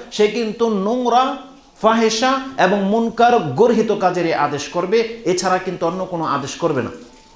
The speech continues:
সে তোমাদেরকে শুধু এটাই করাবে। এখন প্রশ্ন হচ্ছে যে আমরা কি শয়তানকে দেখতে পাই? আমরা তো শয়তানকে দেখতে পাই না।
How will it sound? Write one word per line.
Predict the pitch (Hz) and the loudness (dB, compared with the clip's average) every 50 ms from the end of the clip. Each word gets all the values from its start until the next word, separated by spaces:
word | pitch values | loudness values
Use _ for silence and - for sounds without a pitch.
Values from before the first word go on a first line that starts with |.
| - - - - - - - | -20 -20 -20 -20 -20 -10 0
সে | - 226 | 2 4
তোমাদেরকে | 226 285 262 254 254 254 247 240 | 4 6 4 4 4 2 2 2
শুধু | 240 233 220 | 2 4 4
এটাই | 202 185 202 202 190 | 4 4 4 2 2
করাবে। | - 185 160 139 113 98 - - - - - - _ _ _ _ _ _ _ _ _ _ _ _ - - - - _ _ _ _ _ _ _ _ - | 2 2 2 2 0 0 -4 -10 -14 -18 -20 -20 _ _ _ _ _ _ _ _ _ _ _ _ -20 -20 -20 -20 _ _ _ _ _ _ _ _ -4
এখন | 151 151 202 196 - | 0 0 0 2 2
প্রশ্ন | 208 226 226 - 240 240 | 2 2 2 2 2 2
হচ্ছে | 240 233 220 226 - 220 190 | 2 2 0 2 2 2 2
যে | 190 | 4
আমরা | 180 170 185 185 175 | 2 2 2 0 0
কি | 175 175 | -2 -2
শয়তানকে | - 180 170 - 185 175 160 147 | -2 -2 -2 -2 -4 -4 -4 -2
দেখতে | 127 147 147 - 151 131 | -2 -4 -2 -2 -4 -2
পাই? | 156 156 135 104 - - - - - - - _ _ - | 0 0 -2 -2 -4 -10 -16 -20 -20 -20 -20 _ _ -6
আমরা | 143 151 151 | -4 -4 -4
তো | 147 | -4
শয়তানকে | 139 151 143 135 139 131 123 | -4 -4 -4 -4 -4 -4 -4
দেখতে | 117 127 127 127 120 113 | -4 -6 -6 -6 -6 -6
পাই | 113 107 98 | -6 -6 -8
না। | 92 | -8